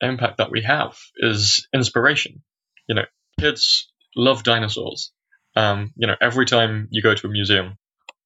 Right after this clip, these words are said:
the first thing you'll do is you'll see swarms of kids rushing towards the dinosaurs to, to become inspired, um, and to learn more about these things.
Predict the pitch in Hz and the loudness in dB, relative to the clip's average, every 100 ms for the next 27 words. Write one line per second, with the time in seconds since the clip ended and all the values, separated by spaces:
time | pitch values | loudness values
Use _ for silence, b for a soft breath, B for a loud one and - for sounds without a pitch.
0 | - 127 113 123 117 113 104 104 101 B | -8 -6 0 0 2 0 2 2 0 B
1 | B B 117 117 - 107 101 - 143 135 | B B 0 2 4 2 2 2 4 2
2 | 107 104 110 104 107 - 120 135 127 113 | 2 -2 0 2 0 -4 0 2 2 2
3 | 110 107 101 107 - - - - - _ | 0 0 0 -2 -2 -4 -4 -8 -12 _
4 | - 113 107 - 107 107 104 107 - - | 0 0 0 -4 -4 -2 -2 -2 -2 0
5 | - - _ _ _ _ _ _ 117 113 | 0 -4 _ _ _ _ _ _ 0 2
6 | 113 107 117 117 113 117 120 131 151 104 | -2 -4 -4 -2 -2 0 0 0 -2 -2
7 | 95 - - - - | -2 -6 -4 -6 -6